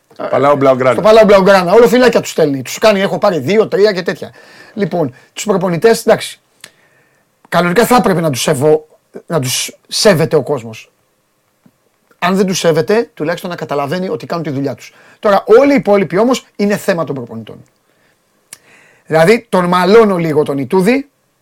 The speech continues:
Speaker 2: μόνο γι' αυτό.
Speaker 1: Νομίζω
Speaker 2: Θα έπρεπε
Speaker 1: Νομίζω
Speaker 2: να
Speaker 1: ότι το δέτα δεν μπορεί να τον ελέγξει και το
Speaker 2: Ε, εντάξει, αλλά δικό
Speaker 1: Ε,
Speaker 2: του τέτοιο.
Speaker 1: έπρεπε να το
Speaker 2: Εντάξει.
Speaker 1: ξέρει αυτό.
Speaker 2: Ναι.
Speaker 1: Ε, από εκεί πέρα, νομίζω ότι, ε, ε,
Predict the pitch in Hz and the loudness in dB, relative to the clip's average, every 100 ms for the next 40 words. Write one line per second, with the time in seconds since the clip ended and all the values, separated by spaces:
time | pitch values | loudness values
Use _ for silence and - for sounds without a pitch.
0 | _ 165 175 190 175 143 - - 117 _ | _ -8 -2 -2 -2 -4 -6 -10 -16 _
1 | - 110 131 175 196 202 190 160 160 127 | -14 -8 -4 2 4 4 2 0 -2 -2
2 | - _ - - _ _ _ - 113 151 | -10 _ -20 -20 _ _ _ -8 -2 0
3 | 165 127 123 117 127 135 139 123 90 85 | 0 -2 -4 -2 0 -2 0 0 0 -2
4 | 87 101 110 113 - 107 107 107 104 104 | -4 -4 -6 -12 -10 -8 -8 -8 -8 -6
5 | 104 104 98 254 185 139 - 220 214 208 | -8 -12 -6 -4 -4 -6 -2 0 0 0
6 | 139 196 185 - 120 139 135 131 120 117 | -4 -4 -6 -10 -8 -6 -4 -2 -2 -4
7 | - 98 - - _ - - - 123 127 | -4 -6 -8 -16 _ -20 -20 -16 -12 -8
8 | 127 120 127 147 165 131 95 95 113 135 | -6 -4 -4 -2 -2 -2 -4 -4 -4 0
9 | 185 139 151 - 131 135 123 - 117 113 | 0 0 -2 -4 -16 -20 -20 -10 -6 -2
10 | 110 110 110 | -2 -2 -2